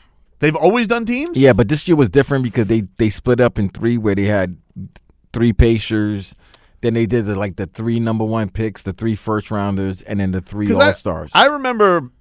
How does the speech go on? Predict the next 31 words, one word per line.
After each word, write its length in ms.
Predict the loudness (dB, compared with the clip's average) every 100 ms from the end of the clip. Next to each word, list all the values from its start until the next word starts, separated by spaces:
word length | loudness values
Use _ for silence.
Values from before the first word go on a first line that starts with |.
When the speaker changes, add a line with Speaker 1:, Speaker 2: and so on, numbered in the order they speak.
| _
Speaker 1:
Bosch 600 | -14 2 6 8 6 0
won 220 | -6 -6
something 400 | -4 -8 -8 -12
like 180 | -12 -12
that. 300 | -10 -10 -12
He 180 | -8 -2
won 220 | 0 0
a 60 | -2
three-man 500 | -6 -6 -4 -2 -2
relay, 240 | -2 -2
but 100 | -2
they 100 | -2
called 260 | 0 2 2
it, 60 | 0
like, 200 | -4 -6
the 100 | -10
Shooting 360 | -6 -4 -4
Stars 400 | -6 -2 0 -2
competition. 600 | -6 -10 -10 -12 -12 -12 0
Speaker 2:
Yeah, 160 | 6 6
they 100 | 6
just 200 | 2 2
changed 100 | 2
Speaker 1:
And 60 | 4
he 60 |
Speaker 2:
the 60 | 4
Speaker 1:
had 60 | 4
Speaker 2:
name. 80 | 4
Speaker 1:
a 40 |
half 240 | 4 2
court. 280 | 2 0 0